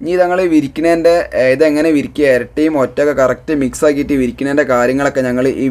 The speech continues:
വീഡിയോയിലൂടെ, അടുത്ത വീഡിയോയിലൂടെ കാണിച്ചു തരുന്നുണ്ട്. പിന്നെ ഈ സൈറ്റിൽ ആയിരത്തി ഇരുന്നൂറ്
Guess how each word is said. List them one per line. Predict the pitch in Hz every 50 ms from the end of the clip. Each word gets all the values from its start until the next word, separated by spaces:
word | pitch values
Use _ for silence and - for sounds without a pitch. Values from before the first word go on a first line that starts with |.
| 120 123
വീഡിയോയിലൂടെ, | 123 127 123 131 135 139 139 143 139 - 120 123 120
അടുത്ത | 120 117 - - 175 165 147 139
വീഡിയോയിലൂടെ | 139 135 143 147 151 156 - -
കാണിച്ചു | 127 123 123 127 127 - 151 139
തരുന്നുണ്ട്. | 127 123 123 127 131 131 - - _ _ - - - - - - - - - - - -
പിന്നെ | 170 175 180 185 190 190 196 190 190 175 170 190
ഈ | 196 190 -
സൈറ്റിൽ | 156 143 139 139 117 - 156 165 160 131 - - - - _ _ _ _ _ _ _ _ - 123 135 143 147
ആയിരത്തി | 156 165 170 165 165 - _ - 185 185 175
ഇരുന്നൂറ് | 170 185 190 190 190 190 185